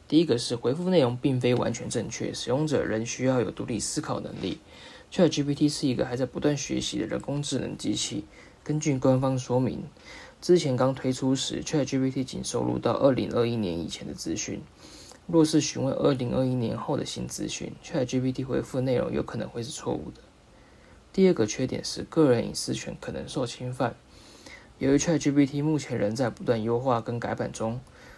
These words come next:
所有提供给Chat G P T的对话数据、后台相关的技术人员都有权限观看，因此在使用时尽量要避免提供个人的隐私资讯，确保个人资讯使用安全。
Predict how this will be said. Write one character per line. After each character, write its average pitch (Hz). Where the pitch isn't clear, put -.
所 -
有 156
提 123
供 139
给 -
Chat 131
G -
P 127
T 127
的 113
对 127
话 127
数 123
据、 -
后 139
台 127
相 120
关 120
的 113
技 139
术 127
人 -
员 73
都 131
有 -
权 -
限 123
观 117
看， 120
因 180
此 -
在 131
使 -
用 131
时 -
尽 127
量 123
要 127
避 139
免 -
提 -
供 131
个 156
人 104
的 -
隐 -
私 -
资 127
讯， 123
确 160
保 -
个 139
人 117
资 -
讯 135
使 -
用 117
安 139
全。 -